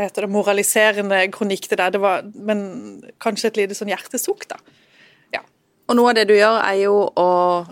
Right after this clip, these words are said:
Speaker 2: eh, bringe litt kunnskap inn om hva rotter har betydd, og hvilken plass de har hatt i historien, og hvordan vi har forholdt oss til det tidligere.
Speaker 1: Mm.
Speaker 2: Eh, og det kan jo være veldig bra å snakke om, for jeg tror jo at noen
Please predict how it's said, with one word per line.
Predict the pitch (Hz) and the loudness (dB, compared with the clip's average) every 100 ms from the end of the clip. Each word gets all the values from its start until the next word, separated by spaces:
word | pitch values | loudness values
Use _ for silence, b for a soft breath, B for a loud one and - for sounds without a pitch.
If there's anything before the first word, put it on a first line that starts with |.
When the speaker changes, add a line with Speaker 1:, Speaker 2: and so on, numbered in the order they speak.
| - | -12
Speaker 2:
eh, | 185 175 175 170 170 | -8 -6 -6 -8 0
bringe | 180 170 180 | 0 2 0
litt | 170 - - | -2 -2 -10
kunnskap | - 170 - 208 214 | -6 -6 2 2 4
inn | 339 370 339 269 226 | 2 0 -4 -6 -6
om | 202 196 180 | -4 -4 2
hva | 180 180 175 143 170 160 | 2 4 2 2 0 -2
rotter | 165 - 185 | -4 -2 0
har | 185 170 160 | 4 4 2
betydd, | 170 165 170 208 190 | -2 -8 -2 0 0
og | 180 | 0
hvilken | 185 180 | -2 -2
plass | 185 - | -2 0
de | 180 | 0
har | 175 | 0
hatt | 170 - | -2 -4
i | 165 | -4
historien, | 160 175 185 233 220 | -2 0 2 2 2
og | |
hvordan | 175 175 170 | 0 0 0
vi | 160 | 0
har | 160 | -2
forholdt | 165 156 - | -4 -6 -6
oss | 160 | -6
til | 160 | -2
det | 151 | -2
tidligere. | 151 147 165 208 320 | -2 0 2 2 0
Speaker 1:
Mm. | 233 190 208 B _ | -4 -10 -20 B _
Speaker 2:
Eh, | 214 208 | 2 2
og | 202 | 2
det | 214 214 | 0 0
kan | 208 | 0
jo | 196 180 | 2 4
være | 180 170 | 4 2
veldig | 175 | 2
bra | 165 165 | 2 0
å | |
snakke | - - | -2 -2
om, | 254 240 | 0 2
for | |
jeg | 208 | 0
tror | 208 220 | 2 2
jo | 233 | 4
at | - 180 _ | 2 -4 _
noen | 190 175 185 226 | -4 -2 0 0